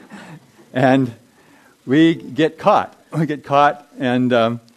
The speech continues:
we can mess around with that level for a long time. Um, you can start training, "Well, maybe I do like her cow, and maybe I don't like my horse." <laughs> And you just start playing these games with it. Um,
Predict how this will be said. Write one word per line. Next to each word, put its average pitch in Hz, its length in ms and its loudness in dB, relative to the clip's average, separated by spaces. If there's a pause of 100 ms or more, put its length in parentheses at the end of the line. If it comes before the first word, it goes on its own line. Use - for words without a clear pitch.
(440)
we 139 80 -8
can 123 680 -8 (320)
mess 151 300 -4
around 131 280 0
with 123 100 -6
that 131 200 0
level 123 280 0
for 120 140 -8
a 107 40 -4
long 107 400 -2
time. 92 440 -6 (180)
Um, 92 320 -10 (760)
you - 180 -14
can 101 40 -10
start 113 220 -4
training, 117 180 -4
"Well, 135 320 2
maybe 147 260 -6
I 135 40 -2
do 180 140 -4
like 107 180 -2
her 95 100 -10
cow, 87 280 -8
and 98 60 -10
maybe 175 200 -2
I - 20 0
don't - 140 -6
like 123 160 -6
my 92 100 -8
horse." 90 400 -10 (200)
<laughs> - 180 -16
And 123 180 0
you - 380 -4
just - 180 -6
start 135 300 0 (260)
playing 143 300 0
these 131 200 0
games 120 480 -2
with 110 220 -8
it. - 220 -4 (480)
Um, 120 720 -4